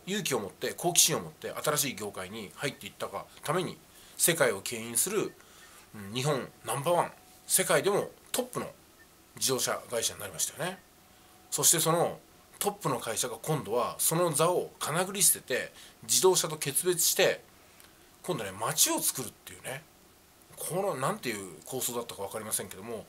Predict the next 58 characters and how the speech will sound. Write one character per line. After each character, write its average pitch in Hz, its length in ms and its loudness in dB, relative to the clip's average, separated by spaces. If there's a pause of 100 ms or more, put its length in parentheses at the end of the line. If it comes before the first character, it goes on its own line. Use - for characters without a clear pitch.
(260)
ト 214 100 0
ヨ 214 60 -2
タ 175 100 2
の 131 80 2
社 117 140 -2
長 113 180 -6
の 123 280 -2
動 131 160 0
画 123 80 2
を 120 100 2
ね、 135 200 -2 (260)
小 156 120 -2
一 151 180 2
時 147 60 0
間 110 160 -2
見 107 100 -10
ま 117 120 -2
し - 60 2
た。 - 80 -8 (260)
感 151 260 -2
動 156 120 -6
し 160 100 -2
ま 156 80 -2
し 151 60 6
た 143 80 0
ね。 135 60 0 (1000)
こ 185 240 4
う 196 60 6
い 196 80 -2
う 202 40 -2
思 185 240 4
考 185 100 2 (360)
を - 120 -4 (320)
同 196 320 2
じ 180 160 -4
人 147 260 -2
間 160 180 -2
が 147 100 -2
し - 120 0
て 151 80 -2
い 135 60 -4
て、 123 380 2 (540)
そ - 160 -4
し - 80 4
て 175 320 2 (960)
ト 180 80 0
ヨ 160 60 2
タ 143 80 2
の 110 180 -2
社 - 160 0
長 123 180 0
以 147 80 0
外 139 220 2
の 110 260 -6 (400)
多 202 200 2
く 160 100 0
の 117 100 -2
方、 95 300 -6